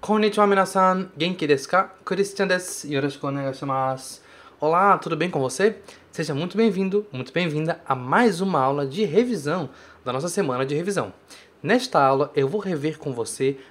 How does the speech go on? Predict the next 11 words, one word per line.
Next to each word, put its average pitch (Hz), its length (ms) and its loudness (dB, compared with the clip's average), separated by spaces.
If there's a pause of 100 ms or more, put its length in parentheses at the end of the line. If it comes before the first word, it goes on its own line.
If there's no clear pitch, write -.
alguns 220 360 2
dos 226 180 -4
tópicos 156 420 2
que - 120 -12
já 226 100 2
foram 175 320 -2
vistos 127 560 -10
em 175 140 -4
aula 143 260 0
de 135 240 -8 (340)
nativo. 139 840 -4